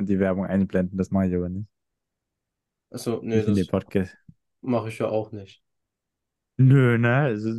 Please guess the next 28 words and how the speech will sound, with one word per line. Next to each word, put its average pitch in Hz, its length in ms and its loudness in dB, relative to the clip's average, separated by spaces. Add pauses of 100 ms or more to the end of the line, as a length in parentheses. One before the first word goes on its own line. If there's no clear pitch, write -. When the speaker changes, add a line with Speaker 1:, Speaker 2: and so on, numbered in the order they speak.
(120)
Speaker 1:
ver-, 131 240 0
du 147 240 2
vermarkst 151 480 2
dich 139 160 2
nur 139 160 2
selber, 120 460 0
ne? 107 340 -2 (360)
Speaker 2:
Genau. 151 500 4 (800)
Speaker 1:
Ja, 139 160 -2
da 151 80 -2
muss 156 120 -2
ich 139 40 -8
noch 165 80 2
mal 151 80 2
überlegen, 123 320 0
ob 120 80 -2
ich - 60 -16
das 110 120 -14
drin 98 200 -4
lasse. 98 220 -10 (920)
Speaker 2:
<laughs> - 680 -18 (1080)
Wie, 175 340 6
wie 160 80 6
so 160 120 6
eine 156 160 6
kleine 151 420 4
Snitch, 160 480 -2
so, 147 120 -4